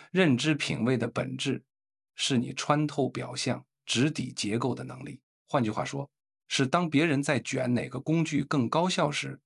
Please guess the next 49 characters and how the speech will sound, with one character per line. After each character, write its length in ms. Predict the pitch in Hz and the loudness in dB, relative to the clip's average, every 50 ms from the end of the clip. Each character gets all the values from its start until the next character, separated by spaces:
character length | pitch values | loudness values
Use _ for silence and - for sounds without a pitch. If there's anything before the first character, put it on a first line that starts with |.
| _ _ _ _ _ _ | _ _ _ _ _ _
你 160 | _ 135 165 175 | _ 4 4 4
已 120 | 139 117 | 4 2
经 160 | 123 117 131 | 2 0 0
看 220 | 135 - 147 127 110 | 0 2 2 2 2
透 220 | - 147 127 110 | 2 0 -2 -2
了， 120 | - - _ _ _ _ _ _ _ _ | -4 -10 _ _ _ _ _ _ _ _
这 120 | - - 156 | -2 0 2
任 200 | 156 170 143 120 | 2 2 2 0
务 220 | 131 131 131 - _ | 0 -4 -10 -4 _
根 260 | - 175 180 180 170 | 2 2 2 2 2
本 200 | 151 135 135 131 | 0 -4 -6 -6
不 220 | - 135 123 117 | -4 -4 -2 0
该 180 | 120 113 113 113 | 2 0 0 0
存 220 | - - 127 127 | 0 -4 -8 -4
在。 240 | 113 117 113 - _ _ _ _ _ _ _ | -4 -4 -4 -4 _ _ _ _ _ _ _
是 200 | _ - - 151 | _ -4 -4 0
当 200 | 143 160 160 160 | 2 4 2 2
团 280 | 147 - 120 120 135 151 | 2 2 2 4 4 4
队 320 | 156 156 139 117 101 101 | 2 2 2 2 2 2
为 200 | 104 120 127 127 | 2 0 0 2
优 120 | 135 147 147 | 2 0 0
化 200 | 139 147 135 113 | 2 4 4 4
流 180 | 104 104 120 | 4 2 0
程 260 | 131 127 - 107 113 120 | -2 0 0 0 0 0
争 220 | 117 135 131 120 | 2 2 0 2
得 100 | 117 113 | 2 0
头 220 | 113 - 120 127 | 0 2 0 0
破 180 | 131 131 139 120 | 0 2 0 0
血 220 | 107 - - 127 | 0 -2 -4 -6
流 180 | 123 - 107 123 | -4 -2 -2 0
时， 440 | 123 - - 135 135 135 131 - - _ _ _ _ _ _ _ | 0 -2 -6 -6 -8 -10 -10 -14 -18 _ _ _ _ _ _ _
你 140 | 113 117 | 0 2
敢 200 | 117 - - - | 2 2 -2 -2
于 140 | - 104 110 | 0 0 -2
提 180 | 110 - - 107 | 0 0 0 -2
出 380 | 107 - 104 95 98 113 - _ _ | -2 0 -2 -2 -2 -2 -6 _ _
客 240 | - - 135 113 | -2 2 2 2
户 160 | 104 - 117 107 | 2 0 -2 -2
的 100 | 95 - | -2 -2
需 240 | - - - 131 | -4 0 2 2
求 240 | 123 - - 76 - | 2 0 -4 -4 -6
早 220 | - - - - - | -4 -4 -6 -6 -4
就 120 | - 98 | -6 -4
变 240 | 98 - - - 64 | -2 -2 -2 -4 -6
了。 200 | - - - _ _ _ _ _ _ _ _ _ _ | -10 -14 -20 _ _ _ _ _ _ _ _ _ _
这 180 | - - 185 156 | 2 4 4 4
种 160 | 131 - - | 4 0 -2
能 180 | 67 71 - 104 | -4 -4 -2 -2
力 300 | 104 95 - 64 - | -2 -2 -2 -6 -12